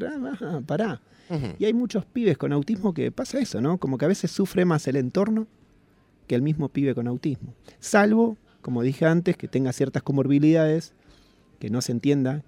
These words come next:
Speaker 1: que no lo entiendan,
Speaker 2: Ujú.
Speaker 1: y que incluso tenga alguna enfermedad gastrointestinal. Muchas personas que tienen problemas de comportamiento, uno piensa que es por caprichos, y quizás el pibe la está pasando mal desde lo sensorial o tiene algo orgánico real.
Speaker 2: Ajá.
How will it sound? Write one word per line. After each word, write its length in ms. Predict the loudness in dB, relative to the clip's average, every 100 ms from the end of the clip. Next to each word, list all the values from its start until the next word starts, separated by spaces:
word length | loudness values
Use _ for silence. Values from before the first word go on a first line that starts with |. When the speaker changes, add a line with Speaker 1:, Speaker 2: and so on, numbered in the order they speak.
| _ -12
Speaker 1:
que 100 | -6
no 200 | 0 2
lo 80 |
entiendan, 680 | 2 0 0 0 -2 -4 -8 _ -18
Speaker 2:
Ujú. 260 | -14 -12 -14 _
Speaker 1:
y 40 |
que 240 | -6 -6 -8 -6
incluso 400 | -4 0 0 0
tenga 260 | 2 4 4
alguna 540 | 2 2 2 0 -2
enfermedad 580 | -4 -6 -4 -2 0 0
gastrointestinal. 920 | -2 -4 -6 -6 -4 0 2 2 -2 -6 _ _ -6
Muchas 240 | -2 -2
personas 340 | -2 0 0 0
que 120 | 0
tienen 300 | 0 0 -2
problemas 380 | -2 0 2 0
de 80 |
comportamiento, 680 | 0 0 0 0 0 0 2
uno 240 | 2 2 0
piensa 380 | 2 2 0 -2
que 80 |
es 60 | -2
por 160 | -2 0
caprichos, 600 | 2 2 4 4 2 -2 _ _ _
y 120 | -8 -6 -8 -8
quizás 280 | -2 0 0
el 80 | 2
pibe 260 | 4 6
la 60 | 4
está 160 | 0 -2
pasando 300 | 2 2 4
mal 100 | 4
desde 180 | 2
lo 120 | 2 0
sensorial 580 | -2 -2 2 4 6
o 80 | 2
tiene 200 | 0 0
algo 180 | 2 4
orgánico 520 | 4 4 2 2 -2
real. 360 | -4 -4 -4 -8 -16 _ -14
Speaker 2:
Ajá. 280 | -8 -8